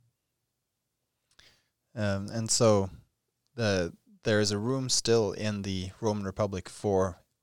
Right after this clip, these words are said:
rhetoric and for education in rhetoric, and it becomes instantiated into this, uh, uh, the basic skills that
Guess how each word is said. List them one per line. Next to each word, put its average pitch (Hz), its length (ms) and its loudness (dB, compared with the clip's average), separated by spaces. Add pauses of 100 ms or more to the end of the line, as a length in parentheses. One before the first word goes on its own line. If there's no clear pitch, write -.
rhetoric 101 480 -4
and 90 160 -12
for 71 160 -8
education 87 480 -2
in 104 120 -2
rhetoric, 101 420 0
and 92 100 -8
it 87 60 -10
becomes 92 680 -4
instantiated 95 720 -2
into 95 260 -8
this, - 420 -4
uh, 87 280 -4 (600)
uh, 73 160 -6 (240)
the 110 180 -2
basic 104 420 2
skills 98 480 -2
that 85 220 -6